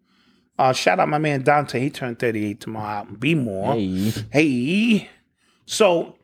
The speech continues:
Speaker 1: it is gonna take some coaches,
Speaker 2: Yes.
Speaker 1: you know, to go and, and, and teach these guys the game. And, you know, it, because you can't tell me, as, as talented as we are
Speaker 2: Yeah.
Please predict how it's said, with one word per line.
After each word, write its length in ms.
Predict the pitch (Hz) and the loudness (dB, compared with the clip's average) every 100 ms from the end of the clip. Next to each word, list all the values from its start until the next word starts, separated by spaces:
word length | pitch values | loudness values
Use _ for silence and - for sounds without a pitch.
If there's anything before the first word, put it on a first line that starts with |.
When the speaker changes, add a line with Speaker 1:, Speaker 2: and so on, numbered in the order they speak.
| - | 0
Speaker 1:
it 100 | 180 | 0
is 80 | 202 | 2
gonna 160 | 196 | 2
take 140 | 185 165 | 0 0
some 160 | 131 | -4
coaches, 640 | - 180 180 208 190 214 113 | 2 2 4 0 -2 -4 -2
Speaker 2:
Yes. 460 | 113 101 82 - - _ | 0 0 -2 -12 -20 _
Speaker 1:
you 160 | 170 190 | 0 2
know, 140 | 170 | 2
to 80 | 147 | 2
go 240 | 151 175 | 4 4
and, 220 | 165 139 - | 2 -2 -2
and, 160 | 165 - | -2 0
and 200 | 143 - | -4 -2
teach 280 | 196 170 | -4 -4
these 200 | 196 165 139 | -6 -2 2
guys 300 | 156 143 - | 2 2 -2
the 80 | 139 | -2
game. 540 | 156 160 165 165 165 _ _ _ - | 2 2 2 -2 -6 _ _ _ -2
And, 320 | 151 147 143 | 2 2 2
you 100 | 208 | 4
know, 160 | 196 143 | 4 4
it, 280 | 156 - 147 | 2 0 -2
because 320 | 160 170 147 | 0 2 0
you 80 | 175 | -2
can't 280 | - 208 160 | -2 -2 0
tell 240 | 202 196 | 0 0
me, 320 | 151 131 110 _ _ _ - | 0 -4 -6 _ _ _ -2
as, 200 | 143 - | 0 0
as 280 | 165 139 - | -2 -2 -6
talented 600 | - 220 240 240 214 190 | -2 0 0 0 0 0
as 160 | 156 | 0
we 240 | 147 202 180 | 2 6 6
are 280 | 147 113 117 | 6 2 2
Speaker 2:
Yeah. 240 | 120 95 | 2 2